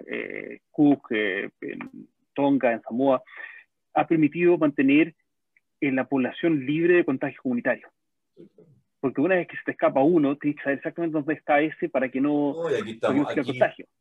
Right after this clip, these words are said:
Speaker 2: aquí esa traza-, esa trazabilidad de la que tú me hablas, de que en cualquier lugar tú puedes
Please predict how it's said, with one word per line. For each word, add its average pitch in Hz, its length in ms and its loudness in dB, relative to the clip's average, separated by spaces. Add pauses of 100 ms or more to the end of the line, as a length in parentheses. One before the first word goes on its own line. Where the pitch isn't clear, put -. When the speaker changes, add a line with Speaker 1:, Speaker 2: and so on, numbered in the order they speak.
Speaker 2:
aquí 113 420 -6
esa 123 240 -4
traza-, 104 400 -4
esa 107 320 -6
trazabilidad 95 680 -2
de 113 60 -4
la 107 100 2
que 95 80 -4
tú 95 120 -4
me 90 100 -2
hablas, 104 460 4
de 92 140 -6
que 85 240 -2
en 82 60 -14
cualquier 95 380 -6
lugar 110 420 0
tú 101 140 -8
puedes 101 420 2